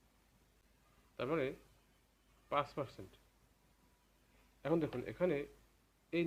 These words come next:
নম্যতা সূচক কয়ের ক্ষেত্রে বেশি এবং ক্ষয়ের ক্ষেত্রে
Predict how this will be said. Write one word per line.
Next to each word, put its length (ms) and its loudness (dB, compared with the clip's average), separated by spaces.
নম্যতা 400 2
সূচক 200 -2
কয়ের 220 2
ক্ষেত্রে 320 -2
বেশি 180 -4
এবং 140 4
ক্ষয়ের 340 2
ক্ষেত্রে 220 2